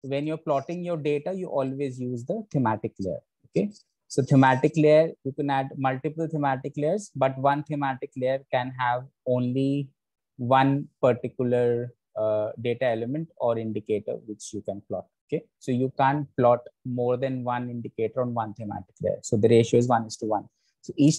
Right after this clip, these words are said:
thematic layer will have data for either one data element or for one indicator. Okay.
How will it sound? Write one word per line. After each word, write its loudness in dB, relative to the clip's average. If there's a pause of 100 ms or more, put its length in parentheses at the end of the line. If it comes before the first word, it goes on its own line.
thematic 4
layer 6
will 2
have 2
data -2
for -2
either -2
one -4
data -4
element -10
or -12
for -10 (100)
one -6
indicator. -14 (260)
Okay. -2